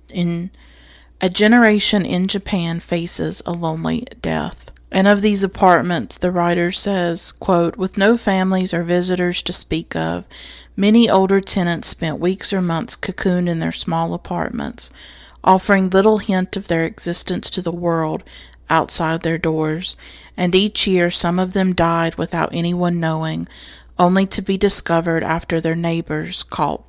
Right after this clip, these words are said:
the smell." The article says that Japan is the world's most rapidly aging society. It also says, quote, "The extreme isolation of elderly Japanese is so common that an entire industry has emerged around it,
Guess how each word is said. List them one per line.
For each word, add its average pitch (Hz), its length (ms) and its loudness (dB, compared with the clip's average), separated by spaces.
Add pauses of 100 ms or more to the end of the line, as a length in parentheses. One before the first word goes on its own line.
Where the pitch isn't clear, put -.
(120)
the 160 80 -4
smell." 156 580 -4 (300)
The 185 80 0
article 202 400 6
says 175 420 2
that 160 200 0
Japan 185 520 0
is 175 140 0
the 165 120 -2
world's 170 460 2
most 170 300 -4
rapidly 175 800 -2
aging 165 540 -4
society. 160 920 -4 (220)
It 196 120 2
also 196 300 4
says, 175 420 4
quote, 170 340 0
"The 180 140 2
extreme 208 560 0
isolation 180 800 0
of 165 120 -4
elderly 170 460 0
Japanese 165 880 -4 (480)
is 185 140 0
so 226 300 6
common 214 680 2 (420)
that 170 160 2
an 180 100 2
entire 190 520 2
industry 196 580 0
has 165 220 -2
emerged 165 460 -2
around 160 460 -2
it, - 180 -6